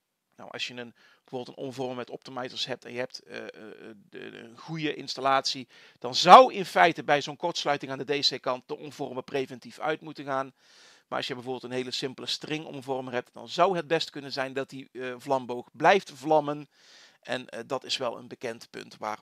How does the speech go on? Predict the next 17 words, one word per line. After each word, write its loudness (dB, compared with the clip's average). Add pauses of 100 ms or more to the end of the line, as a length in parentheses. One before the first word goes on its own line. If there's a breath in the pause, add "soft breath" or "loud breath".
brand -4
zou -8
kunnen -14
uitbreken. -16 (440 loud breath)
Eh, -8 (280)
ik -16
zou -4
zelf 4
daarom 6
ook -6
aanraden 2
om, -6
eh, -6
je, -10
je -10
hele, 0
eh, -6